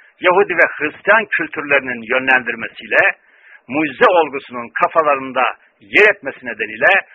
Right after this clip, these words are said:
ayetleri ve beyine kelimesini, ayet kelimesini, beyine kelimesini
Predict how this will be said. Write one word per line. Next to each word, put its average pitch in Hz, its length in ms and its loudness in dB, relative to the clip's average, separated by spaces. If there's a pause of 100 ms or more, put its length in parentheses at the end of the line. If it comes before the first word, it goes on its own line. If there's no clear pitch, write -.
(300)
ayetleri 143 720 2 (380)
ve 147 120 4 (540)
beyine 151 460 -2
kelimesini, 123 580 -6 (360)
ayet 147 360 2
kelimesini, 120 720 -6 (320)
beyine 170 360 0
kelimesini 120 640 -6